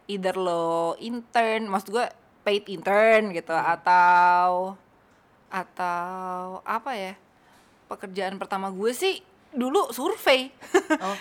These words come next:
Speaker 1: Ini
Speaker 2: tapi yang first job lo yang full time apa?
Speaker 1: Ya, desk job gitu, ber-, eh, ada di biro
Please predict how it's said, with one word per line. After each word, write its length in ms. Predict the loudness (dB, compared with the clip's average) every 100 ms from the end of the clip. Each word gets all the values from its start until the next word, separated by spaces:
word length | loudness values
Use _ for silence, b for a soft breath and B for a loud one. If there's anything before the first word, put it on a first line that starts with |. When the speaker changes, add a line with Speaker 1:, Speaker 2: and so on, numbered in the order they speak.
| -6
Speaker 1:
Ini 100 | -2
Speaker 2:
tapi 220 | 0 2
yang 160 | 0 -2
first 460 | -6 -6 -6 -12
job 320 | -8 -4 -4 -4
lo 200 | -6 -4
yang 200 | -4 -8
full 260 | -10 -10 -10
time 260 | -8 -8 -8
apa? 180 | -12 -12 _
Speaker 1:
Ya, 140 | -16 -16 -18 -18 -8
desk 340 | 0 0 0 -4
job 300 | 2 2 2
gitu, 280 | -4 -4 -2 -2
ber-, 260 | -2 -8
eh, 640 | -10 -12 -10 -10 -10 -10 -12
ada 300 | -10 -8 -6
di 440 | -8 -8 -8 -8 -10 -16 _ _ _ _ _
biro 760 | -10 -8 -6 -6 -4 -4 -6